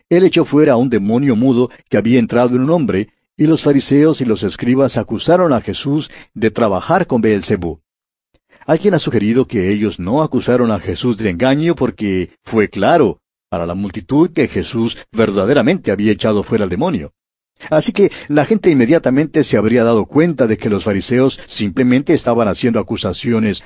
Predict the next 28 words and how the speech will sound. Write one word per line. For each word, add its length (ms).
falsas 680
contra 320
Jesús. 460
Por 100
tanto, 360
ellos 220
tenían 280
que 100
hacer 380
la 240
siguiente 500
cosa 320
mejor. 400
O 100
sea, 360
acusaron 600
a 80
Jesús 360
de 120
trabajar 520
con 180
Beelzebú, 720
o 120
sea, 340
Satanás. 680
De 120
una 160
manera, 480